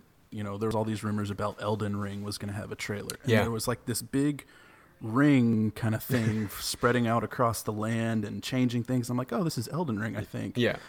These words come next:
Speaker 1: Um, and then, yeah, I saw the cars, and I'm like, "Well, wait a second. That looks like maybe Forza."
Speaker 2: <laughs>
Speaker 1: or I'm s-, I was so confused. And
Speaker 2: Yeah.
Speaker 1: then I'm like,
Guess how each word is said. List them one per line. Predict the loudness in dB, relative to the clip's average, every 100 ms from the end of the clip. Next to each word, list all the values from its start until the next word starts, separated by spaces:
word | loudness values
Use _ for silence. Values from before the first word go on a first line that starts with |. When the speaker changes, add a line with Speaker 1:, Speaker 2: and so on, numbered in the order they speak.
| -20 _
Speaker 1:
Um, | 0 2 2 0 0
and | -2 0
then, | 2 2 4
yeah, | 4 2
I |
saw | 0 -2
the | -2
cars, | -4 -4 4 6 4 2
and | -2
I'm |
like, | -2 -4 -8 -12
"Well, | -6 -2
wait | 2 2
a |
second. | 2 -4 -8 -10 -6
That | -4
looks | -4 -4
like | -8 -8 -6 -2
maybe | 0 0
Forza." | 0 0 2
Speaker 2:
<laughs> | 2 2 6 6 8 4 2
Speaker 1:
or | -4 -10 -4
I'm | -2
s-, | -2 -2
I | -2
was | 0
so | 2 2
confused. | 0 -6 -4 -4 0
And | 2
Speaker 2:
Yeah. | 2
Speaker 1:
then | 0
I'm | -2
like, | -4